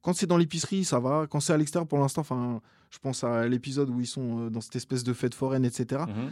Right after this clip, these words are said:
Speaker 1: C'est plutôt bien géré, il y a pas trop, et il y a pas ce truc non plus de case vide. Donc je trouve que c'est plutôt bien fait, ouais.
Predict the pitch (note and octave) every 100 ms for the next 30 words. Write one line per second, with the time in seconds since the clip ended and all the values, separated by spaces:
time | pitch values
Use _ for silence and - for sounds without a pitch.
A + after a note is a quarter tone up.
0 | - - F3 A#3 C4 G#3+ A3 G3+ G#3+ A3
1 | F3+ B2+ - G3 C3 G3 G#3 A3 _ _
2 | _ _ C#3+ D3 D3+ D#3 D3+ F#3+ F3+ E3
3 | G3 E3 E3 D3 F3+ D3 C#3+ D#3+ C#3 C3+
4 | C#3 A#2 C#3 - G#3 E3+ - D3 G3 A#3+
5 | D3+ D3 D3 C3+ G2+